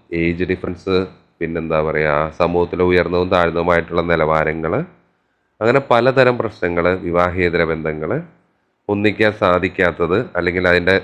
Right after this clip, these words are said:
സത്യാവസ്ഥ അറിയാം, നിങ്ങൾക്ക് അത് ഇനി മുന്നോട്ട് കൊണ്ടുപോകാൻ കഴിയില്ല എന്നൊക്കെ രീതിയിൽ ഈ വീഡിയോ കണ്ടുകൊണ്ടിരിക്കുന്ന ഒരുപാട് പേരുണ്ടാകും. അപ്പോൾ ഇത് കുറച്ച് പേർക്കൊക്കെ maybe നല്ല രീതിയിൽ റെസൊനേറ്റ് ആകാം.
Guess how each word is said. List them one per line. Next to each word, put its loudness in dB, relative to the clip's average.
സത്യാവസ്ഥ -2
അറിയാം, 0
നിങ്ങൾക്ക് -2
അത് -2
ഇനി -4
മുന്നോട്ട് -4
കൊണ്ടുപോകാൻ -2
കഴിയില്ല -2
എന്നൊക്കെ -2
രീതിയിൽ 0
ഈ -4
വീഡിയോ 0
കണ്ടുകൊണ്ടിരിക്കുന്ന -6
ഒരുപാട് -2
പേരുണ്ടാകും. -6
അപ്പോൾ -6
ഇത് -4
കുറച്ച് 2
പേർക്കൊക്കെ 2
maybe 2
നല്ല 2
രീതിയിൽ 0
റെസൊനേറ്റ് 0
ആകാം. -4